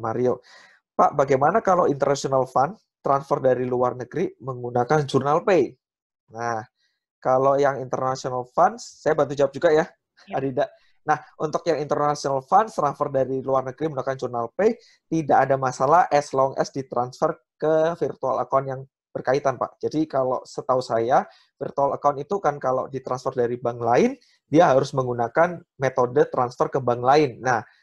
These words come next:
Speaker 1: tinggal masukin aja, eh, kode bank dan, dan, eh, nomor virtual account-nya, maka dananya pun tetap akan bisa diterima. Seperti itu, Pak Mario. Iya. Oke, semoga menjawab. Nah, ini ada beberapa pertanyaan lain. Wah,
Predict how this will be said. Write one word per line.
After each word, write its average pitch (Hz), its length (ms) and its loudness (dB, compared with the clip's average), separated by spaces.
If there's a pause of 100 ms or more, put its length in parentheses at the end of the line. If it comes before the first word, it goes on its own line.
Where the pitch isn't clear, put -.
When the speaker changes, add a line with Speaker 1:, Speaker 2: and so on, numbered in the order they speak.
(140)
Speaker 1:
tinggal 139 240 2
masukin 135 480 0
aja, 165 400 4
eh, 131 240 0
kode 127 240 -2
bank 143 320 2
dan, 117 240 0 (480)
dan, 123 320 0
eh, 127 640 2
nomor 131 240 -2
virtual 131 400 -2
account-nya, 143 260 -4
maka 170 380 0 (480)
dananya 135 640 -2
pun 196 80 -4
tetap - 240 -8
akan 135 240 -6
bisa 127 160 -10
diterima. 123 480 -12
Seperti 113 400 -10
itu, 113 80 -14
Pak - 160 -20
Mario. 107 240 -18 (640)
Iya. 113 320 -4 (680)
Oke, 165 480 0
semoga 165 320 2
menjawab. 156 400 4
Nah, 151 160 2
ini 254 80 0
ada 202 240 6
beberapa 165 400 4
pertanyaan 180 320 2
lain. 175 240 4
Wah, 151 240 0